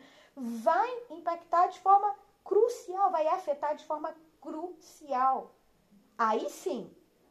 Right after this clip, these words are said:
a gente tá falando de um impacto determinante em todas as áreas da nossa vida, não só na área de relacionamento. Até mesmo a,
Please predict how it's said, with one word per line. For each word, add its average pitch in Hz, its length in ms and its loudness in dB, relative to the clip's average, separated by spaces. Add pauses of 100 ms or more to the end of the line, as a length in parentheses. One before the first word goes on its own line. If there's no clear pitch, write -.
(320)
a 208 60 -2
gente 233 160 -6
tá 262 80 0
falando 240 500 -2 (240)
de 196 120 -8
um 233 40 -4
impacto 240 500 -4
determinante 233 1160 2 (460)
em 214 180 -12 (380)
todas 208 680 6
as 190 200 -8
áreas 175 280 -4
da 170 120 -10
nossa 165 260 -18
vida, 156 220 -14
não 220 200 -10
só 226 460 -2 (500)
na 196 180 -4
área 185 180 -4
de 185 120 -16 (160)
relacionamento. 190 1080 -4 (1300)
Até 233 180 -6
mesmo 330 320 -6
a, 302 100 -8